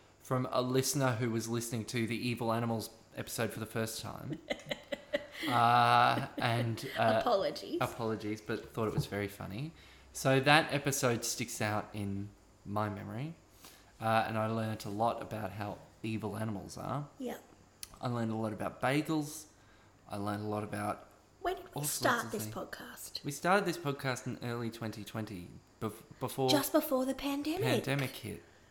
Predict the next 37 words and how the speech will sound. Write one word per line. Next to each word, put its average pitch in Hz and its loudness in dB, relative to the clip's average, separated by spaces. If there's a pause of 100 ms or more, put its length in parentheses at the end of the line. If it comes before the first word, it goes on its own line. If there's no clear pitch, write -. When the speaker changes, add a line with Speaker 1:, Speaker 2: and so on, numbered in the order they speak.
(160)
Speaker 2:
We 294 -6
did. 392 0 (500)
Speaker 1:
Yeah. 123 0 (500)
Speaker 2:
So - -2
now 311 2 (120)
Speaker 1:
Completely 381 2
Speaker 2:
this 135 4
is - 6
Speaker 1:
unaware. 294 6
Speaker 2:
our 320 8 (100)
first 302 -6
full 311 4
year 240 -2 (680)
Speaker 1:
Yeah. 131 6 (360)
Speaker 2:
of - -6
doing 233 -2
Speaker 1:
What 160 6
Speaker 2:
My 165 6
Speaker 1:
did - 4
you 190 6
Speaker 2:
Mate 180 6
Speaker 1:
learn 147 8
Speaker 2:
Reckons. 117 2
Speaker 1:
this 101 -2
year 98 -4 (680)
from 117 -4
My 117 2
Mate 104 -2
Speaker 2:
Um, 240 2 (1200)
we've 330 2
covered 440 0
a 370 4
lot 220 4
of 202 -2
ground. 170 -4
Speaker 1:
We 135 4
have. 135 8